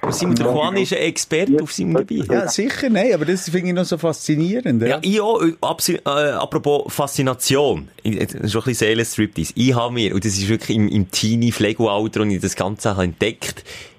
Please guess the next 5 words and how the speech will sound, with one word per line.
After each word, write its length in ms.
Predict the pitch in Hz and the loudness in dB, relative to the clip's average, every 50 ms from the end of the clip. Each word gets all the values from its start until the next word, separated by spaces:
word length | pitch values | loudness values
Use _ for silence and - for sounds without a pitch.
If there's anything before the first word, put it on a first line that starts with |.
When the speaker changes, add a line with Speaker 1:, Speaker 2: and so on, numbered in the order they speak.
| _ _ _ - | _ _ _ -10
Speaker 1:
habe 240 | - - - 101 110 | -6 -2 0 2 2
ich 60 | 117 | 2
mir 260 | 113 107 107 110 113 - - | 4 4 4 2 2 0 -2
überlegt, 960 | - 87 - - 92 87 85 80 76 76 78 101 131 160 - _ - - - - _ _ _ _ _ _ _ - | -2 -2 -2 0 0 0 2 2 0 0 0 0 -2 -2 -4 _ -10 -10 -10 -12 _ _ _ _ _ _ _ -6
also 180 | 90 87 - | -4 -4 -4